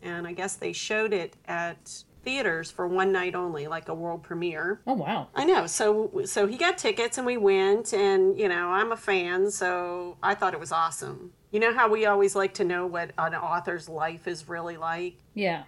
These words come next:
Speaker 1: So I'm kinda that way with musicians, I guess. <laughs>
Speaker 2: Okay.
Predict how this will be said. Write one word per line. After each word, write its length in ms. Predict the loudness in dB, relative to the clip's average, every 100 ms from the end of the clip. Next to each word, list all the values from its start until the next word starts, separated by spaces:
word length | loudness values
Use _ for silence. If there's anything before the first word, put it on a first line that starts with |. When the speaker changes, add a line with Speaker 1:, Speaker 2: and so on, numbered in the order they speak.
| -10
Speaker 1:
So 240 | -4 -4
I'm 200 | 0 -2
kinda 260 | -2 -2 2
that 160 | 2 2
way 160 | -2
with 180 | -4 -2
musicians, 680 | -2 -2 -6 -4 0 2 0
I 80 | -4
guess. 560 | 4 4 6 2 0 -8 _ _ -8
<laughs> 60 | -8 -10 -16 -2 4
Speaker 2:
Okay. 360 | 6 8 8